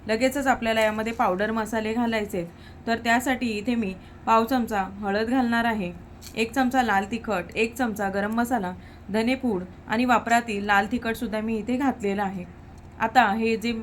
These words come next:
मसाले आहेत ते आपण तेलावरती छान असे व्यवस्थित परतून घेणार आहोत, म्हणजे पावटा व्यवस्थित असा यावरती शिजला जातो. आता सर्व आपण छान असं तेलावरती परतून घेणार आहोत. पावट्याचा उग्र वास जर असेल तर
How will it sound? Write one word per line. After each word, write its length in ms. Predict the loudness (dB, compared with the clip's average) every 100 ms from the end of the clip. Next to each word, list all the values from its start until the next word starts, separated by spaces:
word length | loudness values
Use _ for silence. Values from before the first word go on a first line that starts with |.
| -6
मसाले 340 | -4 0 2 4
आहेत 280 | 2 2 -2
ते 60 | -2
आपण 360 | -2 -2 -4 -2
तेलावरती 600 | 0 0 0 0 -2 -4 -2
छान 200 | -2 -2
असे 180 | -2
व्यवस्थित 440 | -4 -2 -4 -4 -6 -6 -18 -10 0
परतून 360 | 0 2 0
घेणार 300 | 2 2 2
आहोत, 280 | 2 -2 -6 -10 -20 -14 -4
म्हणजे 300 | -2 0 0
पावटा 380 | 2 2 2 0
व्यवस्थित 460 | 0 -2 -4 -2
असा 280 | -2 0 0
यावरती 640 | 2 0 0 -2 -4 -4 -8 -14 -4
शिजला 340 | -2 0 0
जातो. 300 | 0 -4 -6 -14 -16 -20 -20 -20 -18 -18 -18 -18 -18 -16 -16 -16 -16 -16 -16 -12 -6 -2
आता 200 | 2 4
सर्व 260 | 6 10
आपण 380 | 8 8 2 2 2
छान 220 | 4 4
असं 180 | 0 0
तेलावरती 540 | 0 2 2 2 0 -2
परतून 400 | 0 -2 0 0
घेणार 340 | 2 2 0
आहोत. 240 | 0 -2 -6 -10 -16 -18 -18 0
पावट्याचा 540 | 4 6 6 4 4 2 0
उग्र 240 | 0 2
वास 220 | 4 2 2
जर 160 | 2
असेल 400 | 2 2 0
तर 60 | -2